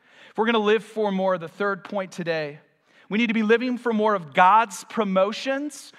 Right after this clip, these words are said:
which come with the preparation for the inevitable problems. Y'all, that'll preach right there. I could do a whole sermon series on that line alone.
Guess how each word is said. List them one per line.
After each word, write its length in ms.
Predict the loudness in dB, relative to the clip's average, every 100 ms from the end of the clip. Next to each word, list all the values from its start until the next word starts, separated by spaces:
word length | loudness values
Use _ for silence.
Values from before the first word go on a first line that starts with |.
| -20 _
which 260 | -4 -4 -4
come 260 | 2 2 0
with 120 | -6
the 80 | -4
preparation 920 | 0 0 0 0 -2 -4 -6 -6 -8 _ _ _ _ _ _
for 120 | -6
the 160 | -4 -4
inevitable 540 | 0 0 2 -4 -6
problems. 840 | 0 0 0 -2 -14 -20 -20 -20 _ _ _ _ -4
Y'all, 200 | 0 2
that'll 200 | 2 -2
preach 300 | -6 -8 -4
right 180 | -4 -2
there. 160 | -2
I 80 | -2
could 140 | -4 -6
do 100 | -8
a 80 |
whole 240 | -4 -4 -4
sermon 320 | -6 -8 -8
series 360 | -10 -10 -8 -8
on 160 | -4
that 340 | 0 2 2 -4 -18 -4
line 420 | -2 -2 -4 -4
alone. 460 | -6 -4 -6 -8